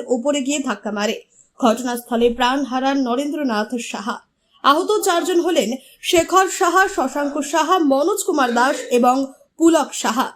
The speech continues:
স্থানীয় বাসিন্দারা দ্রুত আহতদের উদ্ধার করে নিয়ে যান চাঁচল সুপার স্পেশালিটি হাসপাতালে। পরে অবস্থার অবনতি হওয়ায়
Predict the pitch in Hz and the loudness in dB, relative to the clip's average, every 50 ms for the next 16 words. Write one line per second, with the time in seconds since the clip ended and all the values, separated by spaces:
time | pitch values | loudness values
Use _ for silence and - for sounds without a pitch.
0 | _ _ _ _ - - _ _ - - 370 330 330 392 453 480 453 381 381 392 | _ _ _ _ -20 -20 _ _ 0 2 4 4 4 4 2 2 2 0 0 2
1 | 403 403 381 415 415 415 339 285 320 330 - - 370 - 269 294 302 339 349 349 | 2 2 2 2 0 0 0 0 -2 0 2 2 2 4 2 2 0 0 0 0
2 | 339 277 359 - - 277 294 262 294 320 330 - - 330 330 320 294 285 285 294 | 0 0 0 -2 -2 -4 -4 -2 0 0 -2 0 -2 -2 -2 -2 -2 -2 -2 -2
3 | 262 311 311 311 320 302 - 330 302 302 302 370 381 381 370 - 349 302 269 311 | -2 -2 -2 -2 -2 -2 -2 -2 -2 -2 -2 0 0 0 0 -2 -6 -2 0 2
4 | 311 320 311 - 285 277 294 269 277 277 294 302 262 220 220 - - 208 208 226 | 2 2 0 -2 -4 -2 -2 -2 -2 -2 -2 -2 -2 -2 -4 -6 -10 -10 -8 -4
5 | 240 254 240 240 - _ _ _ _ _ _ - 262 262 262 254 254 247 330 330 | -4 -2 -2 -4 -6 _ _ _ _ _ _ 0 2 2 4 2 0 -2 -4 -4
6 | - 349 349 320 294 269 262 311 320 339 339 339 339 269 277 294 302 311 247 120 | -2 0 2 2 2 2 0 -2 -4 -2 0 0 0 0 0 0 2 2 0 0
7 | 127 | -4